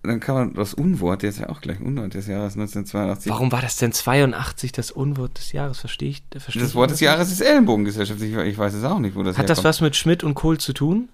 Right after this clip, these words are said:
Speaker 1: Üb-, möglicherweise. Neunzehnhunderteinundachtzig war es übrigens die Nulllösung, was auch immer das bedeutet. Ähm,
Speaker 2: Ah.
Speaker 1: krasse. Und neunzehnhundertneunundsiebzig war das Wort des Jahres oder Unwort des Jahres Holocaust. Warum denn neunundsiebzig?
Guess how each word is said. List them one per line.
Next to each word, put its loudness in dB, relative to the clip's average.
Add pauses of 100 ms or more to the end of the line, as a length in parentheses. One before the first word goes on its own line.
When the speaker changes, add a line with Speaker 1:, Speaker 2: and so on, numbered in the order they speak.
(160)
Speaker 1:
Üb-, 0
möglicherweise. 2
Neunzehnhunderteinundachtzig 2
war 2
es -6
übrigens 0
die 4
Nulllösung, 4
was -4
auch -4
immer 0
das 0
bedeutet. -4 (1040)
Ähm, 2
Speaker 2:
Ah. -6 (520)
Speaker 1:
krasse. -2 (180)
Und 4
neunzehnhundertneunundsiebzig 4
war 6
das 0
Wort 2
des -2
Jahres 4
oder -2
Unwort 2
des -8
Jahres -2
Holocaust. 0
Warum 0
denn 2
neunundsiebzig? -2